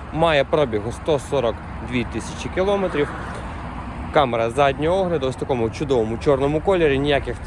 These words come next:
нарікань по техніці в нас немає. Давайте пройдемось по салончику. По салону в нас тканинний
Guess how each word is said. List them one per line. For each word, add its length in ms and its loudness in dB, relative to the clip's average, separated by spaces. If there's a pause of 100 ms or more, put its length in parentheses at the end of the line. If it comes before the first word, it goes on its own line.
нарікань 440 2
по 120 2
техніці 480 -2
в 40 -2
нас 240 -2
немає. 380 2 (880)
Давайте 300 2
пройдемось 580 0
по 120 2
салончику. 600 2
По 120 6
салону 400 4
в 60 2
нас 260 4 (1400)
тканинний 500 2